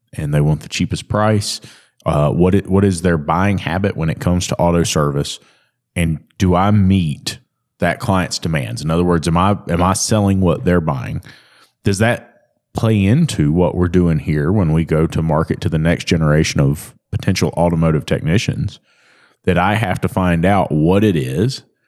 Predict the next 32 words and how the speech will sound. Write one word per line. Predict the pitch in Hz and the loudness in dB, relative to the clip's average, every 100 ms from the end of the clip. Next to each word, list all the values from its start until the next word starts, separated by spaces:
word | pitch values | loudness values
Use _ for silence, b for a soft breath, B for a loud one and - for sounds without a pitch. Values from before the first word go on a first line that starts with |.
| _ _ | _ _
And | 98 | 0
then, | 104 104 95 B B B _ | 2 2 0 B B B _
you | - 107 | 0 2
know, | 123 | 2
because, | 143 113 | 2 0
uh, | 113 110 - | 0 -4 -6
i-, | - 62 - - - | -12 -14 -14 -20 -6
if | 107 104 107 104 | -4 -2 -4 -2
you | |
think | 98 208 | -2 0
about | 208 92 | 0 0
it, | 98 | 0
they're | 165 180 | 2 2
in | 123 117 - | 0 0 -2
our | 127 160 87 | 0 0 -2
internal | - 123 127 123 120 107 | 0 -2 0 -2 0 0
clients, | - 98 110 - - - - _ _ _ _ | 0 -4 -6 -14 -16 -16 -18 _ _ _ _
right? | 95 113 - | -2 0 0
They | 117 147 | 2 4
really | 123 117 117 107 | 4 4 4 4
are | 120 113 - | 2 0 -2
our | 98 101 95 | 0 2 2
clients. | 92 156 165 95 120 | 0 -2 0 -2 -2
They're | - 107 | 0 2
just | 107 110 | 2 0
on | 107 98 | 2 2
the | |
other | 92 90 90 | 2 2 0
side | - 76 78 | -2 -2 -4
of | |
the | - | -4
business. | 147 190 - - | -2 -2 -4 -10